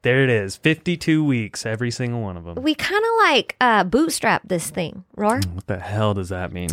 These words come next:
Speaker 2: Means you don't know what you're doing, but you just do it. You
Speaker 1: Oh,
Speaker 2: just
Speaker 1: yeah.
Speaker 2: throw things. I, I don't know if that's what that saying means, but this is what I feel like the show, feel like I just figured this out.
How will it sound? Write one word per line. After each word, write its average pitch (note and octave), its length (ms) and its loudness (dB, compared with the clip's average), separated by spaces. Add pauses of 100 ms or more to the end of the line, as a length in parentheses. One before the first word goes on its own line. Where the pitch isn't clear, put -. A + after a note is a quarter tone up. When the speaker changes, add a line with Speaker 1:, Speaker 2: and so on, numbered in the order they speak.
Speaker 2:
Means C#4 300 -2
you C4 40 -2
don't B3 200 4
know B3 80 0
what A#3+ 160 2
you're A3+ 80 -2
doing, C#4 320 0
but A#3 100 0
you G#3 100 -2
just F#3 220 -4
do B3+ 160 0
it. A3+ 160 4
You A#2 60 0
Speaker 1:
Oh, A#2+ 80 6
Speaker 2:
just G2+ 140 2
Speaker 1:
yeah. G2 80 2
Speaker 2:
throw B3+ 200 4
things. C4 380 -2 (180)
I, - 140 2
I B3 200 6
don't G3+ 220 -2
know F3 120 -2
if D#3+ 100 -8
that's F#3 200 0
what F3+ 120 -8
that D#3+ 240 -2
saying E3 260 -8
means, F3+ 240 -4
but G3 160 -2
this G3+ 220 -4
is F#3+ 200 -4
what F#3+ 160 2
I F3+ 120 4
feel B3 320 2
like G#3 240 2
the B3 80 4
show, A3 480 4 (320)
feel G4 160 6
like F4+ 160 4
I D#4+ 140 6
just C4+ 360 2
figured C4 340 4
this A#3 220 2
out. - 240 0